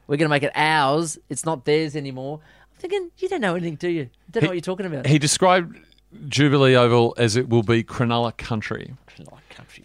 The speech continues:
Speaker 2: Does he know anything about the Tom Ugley's Bridge?
Speaker 1: Exactly. And then he,
Speaker 2: The
Speaker 1: then
Speaker 2: Georges River?
Speaker 1: And then he started to sort of try to justify that,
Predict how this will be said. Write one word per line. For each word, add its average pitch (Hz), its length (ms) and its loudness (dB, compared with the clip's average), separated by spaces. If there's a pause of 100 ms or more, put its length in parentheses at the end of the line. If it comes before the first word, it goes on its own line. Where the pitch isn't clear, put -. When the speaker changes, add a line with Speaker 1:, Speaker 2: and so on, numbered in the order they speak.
Speaker 2:
Does 151 180 0
he 185 100 2
know 175 160 4
anything 196 340 2
about 143 220 4
the 139 60 -2
Tom 135 200 2
Ugley's 123 380 2
Bridge? 113 520 -4
Speaker 1:
Exactly. 110 300 -6 (140)
And 170 160 0
then 233 100 6
he, 220 60 2
Speaker 2:
The 139 60 4
Speaker 1:
then - 40 -8
Speaker 2:
Georges 143 380 2
River? 123 220 4
Speaker 1:
And 180 140 4
then 233 80 4
he 214 60 4
started 190 320 4
to 160 80 0
sort 165 220 2
of - 20 -4
try 180 160 4
to 160 60 4
justify 151 380 2
that, 143 160 0